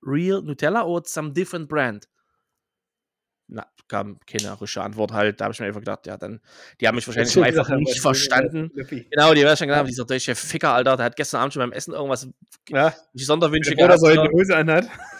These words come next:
Speaker 1: Ja, das war ein Tag später. Äh,
Speaker 2: Also.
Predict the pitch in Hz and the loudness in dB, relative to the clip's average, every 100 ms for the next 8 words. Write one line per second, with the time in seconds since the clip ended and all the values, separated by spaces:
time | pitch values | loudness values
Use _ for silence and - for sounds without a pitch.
0 | - _ - - 381 151 147 151 143 330 | -20 _ -18 -4 -4 2 4 4 2 -12
1 | - - 427 127 120 120 - 131 135 _ | -14 -8 -6 -6 -6 -6 -6 -10 -12 _
2 | _ _ _ - 147 135 135 147 | _ _ _ -4 -2 -2 -4 -6